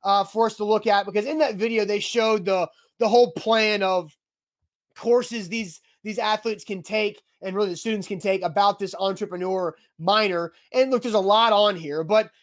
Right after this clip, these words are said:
I, I, I immediately look at, uh, at this class called Entrepreneurship in Journalism and Media, Social Media Strategies and Managing Communications and Media Marketing and Promotions.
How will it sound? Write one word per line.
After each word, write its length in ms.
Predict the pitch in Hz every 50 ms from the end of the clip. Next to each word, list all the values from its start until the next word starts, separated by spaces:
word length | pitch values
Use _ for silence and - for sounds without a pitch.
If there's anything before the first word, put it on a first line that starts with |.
| _ _ -
I, 300 | 208 - - 214 226 233 -
I, 120 | 233 247
I 40 | 277
immediately 420 | 269 254 226 240 262 277 262 262 247
look 320 | 220 220 240 240 240 -
at, 340 | 226 208 208 202 196 - - _ _ _ _ _ -
uh, 380 | 208 208 208 208 196 190 180 170 - _ _ _ _ _ _ _ -
at 220 | 240 226 226 -
this 240 | - 240 226 - -
class 400 | - - 233 233 233 233 226 -
called 240 | - 226 214 208 214 -
Entrepreneurship 840 | 220 220 247 262 - 247 220 220 214 208 220 240 233 - 233 220 214
in 140 | 185 185 156
Journalism 480 | 139 190 214 226 247 240 220 190 208
and 160 | 190 180 175
Media, 540 | 180 202 226 226 190 165 147 135 139 143 143 _ _ _ _ _
Social 480 | - - 240 240 247 240 - 240 214
Media 340 | 196 214 233 240 214 220 196
Strategies 720 | - - - 214 208 214 226 240 240 226 220 240 240 208
and 160 | 214 196 185 185
Managing 420 | 190 214 226 233 202 202 214 180
Communications 760 | - 208 202 196 190 - 208 208 214 214 214 240 233 220 196
and 160 | 208 190 190
Media 340 | 185 208 220 220 233 220 202
Marketing 560 | 190 185 190 196 220 214 - 240 220 214 202
and 120 | 196 180 -
Promotions. 760 | - 180 175 185 208 220 214 - 240 240 233 226 208 -